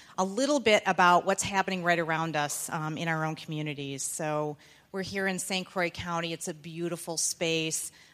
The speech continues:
bounded by the lovely Saint Croix River, home to about eighty-seven thousand people,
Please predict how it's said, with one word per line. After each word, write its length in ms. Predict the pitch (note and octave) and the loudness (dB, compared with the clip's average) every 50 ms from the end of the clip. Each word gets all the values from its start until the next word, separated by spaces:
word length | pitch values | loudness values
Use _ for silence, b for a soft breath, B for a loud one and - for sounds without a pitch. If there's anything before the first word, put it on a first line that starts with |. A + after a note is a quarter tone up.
| b b | b b
bounded 460 | - A3 G#3+ A3 A#3 A#3 A#3 G#3+ G3 | 8 10 10 10 10 8 6 4 4
by 240 | - F#3 F3 F3 F3 | 4 4 4 4 4
the 100 | E3+ F3+ | 2 0
lovely 380 | E3+ D#3+ F3 F3 E3+ F#3 F#3+ F#3+ | 0 4 4 4 4 2 0 -4
Saint 320 | - - - F3+ F3 F3 | -4 -4 -4 -4 -4 -6
Croix 280 | - - F3+ E3+ E3 E3 | -6 0 2 2 2 2
River, 400 | C#3+ D#3 E3 D#3 D#3 E3 D#3+ D#3 | 0 0 -2 0 0 0 -2 -2
home 320 | - - A3 G#3 G#3 G#3+ - | 0 2 2 2 2 0 -2
to 120 | - F#3+ | 0 -2
about 300 | E3+ D#3+ D#3+ D3+ D3 - - | 0 2 2 0 0 -2 -4
eighty-seven 680 | F3+ F3 F3 F3 F#3+ F#3 - - F#3+ F3 E3+ F3 E3+ | -6 -6 -4 -4 -4 -6 -4 -2 -2 -2 -2 -2 -6
thousand 420 | - E3+ D#3+ D#3 D#3 - - E3 D3 | -2 0 0 0 0 0 -4 -10 -10
people, 500 | - - D3 - - D3 C#3 C#3 C#3 | -10 -12 -12 -10 -6 -6 -6 -6 -8